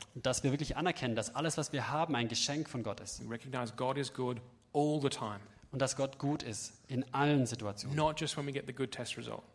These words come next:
Speaker 1: Nicht nur, wenn wir die gute Klausur haben.
Speaker 2: Not good when we open, not just good when we open the bottle of a Sh-, Sh-, Australian Shiraz.
Speaker 1: Und nicht nur gut, wenn wir eine wunderbare Flasche, ähm, Shiraz öffnen.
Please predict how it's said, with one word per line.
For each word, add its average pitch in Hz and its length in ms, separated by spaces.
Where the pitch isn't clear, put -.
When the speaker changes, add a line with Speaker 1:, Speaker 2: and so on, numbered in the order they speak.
Speaker 1:
Nicht 143 340
nur, 151 100
wenn 139 140
wir 139 80
die 131 100
gute 131 260
Klausur 127 440
haben. 104 340
Speaker 2:
Not 151 300
good 143 160
when 127 100
we 127 140
open, 123 280
not 160 300
just 180 240
good 165 120
when 151 120
we 143 100
open 139 220
the 131 60
bottle 123 260
of 113 80
a 110 40
Sh-, - 260
Sh-, - 240
Australian 120 300
Shiraz. - 460
Speaker 1:
Und 139 220
nicht 156 220
nur 160 240
gut, 143 200
wenn 123 160
wir 127 220
eine 123 280
wunderbare 123 440
Flasche, 110 600
ähm, 107 300
Shiraz 123 400
öffnen. 87 260